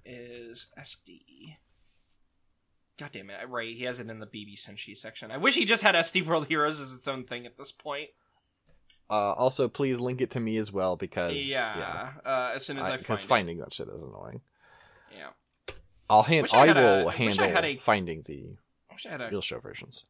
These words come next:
Speaker 1: katakana typer so I could just, like, type in, like, you know, freedom,
Speaker 2: It's
Speaker 1: but whatever.
Speaker 2: it's not hard to do.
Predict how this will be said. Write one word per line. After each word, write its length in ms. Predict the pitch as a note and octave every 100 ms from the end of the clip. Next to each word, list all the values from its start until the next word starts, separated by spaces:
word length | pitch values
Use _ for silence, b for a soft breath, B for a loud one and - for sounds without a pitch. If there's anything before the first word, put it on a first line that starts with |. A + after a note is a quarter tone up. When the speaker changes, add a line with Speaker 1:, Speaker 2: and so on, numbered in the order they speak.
| -
Speaker 1:
katakana 680 | - C#3+ C3 - A2 G#2+ A#2
typer 500 | - A#2 A2+ G2 A2+
so 140 | A2+
I 40 | A2
could 140 | B2
just, 200 | A#2+ -
like, 160 | G#2+ _ _ _ -
type 200 | A#2+ B2
in, 160 | A#2+
like, 140 | A2 _ _ _ _
you 80 | A2
know, 100 | G#2+ -
freedom, 380 | G#2+ G#2+ G#2+ A2+
Speaker 2:
It's 200 | C#3+ -
Speaker 1:
but 80 | -
whatever. 360 | _ _ - - _ _ -
Speaker 2:
it's 140 | - -
not 120 | -
hard 180 | A#2+ -
to 60 |
do. 280 | - G2 -